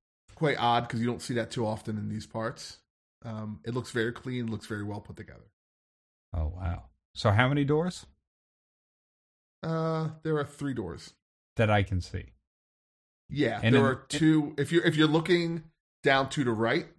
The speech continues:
Speaker 1: like, if you're, you're looking to the right, there are two doors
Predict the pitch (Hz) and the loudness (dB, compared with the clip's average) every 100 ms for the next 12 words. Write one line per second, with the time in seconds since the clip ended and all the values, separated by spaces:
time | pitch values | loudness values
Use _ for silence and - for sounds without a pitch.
0 | _ _ _ - 85 123 131 123 123 117 | _ _ _ -14 -8 -6 -4 -2 0 0
1 | 110 _ _ _ 139 151 139 143 139 123 | -4 _ _ _ 0 0 0 -4 -2 0
2 | 120 127 117 _ - 123 123 117 117 113 | 2 0 -2 _ -6 -2 0 2 2 2
3 | 110 113 - 160 151 139 135 127 120 - | 0 -2 -2 -2 0 0 2 0 -2 -8
4 | - | -16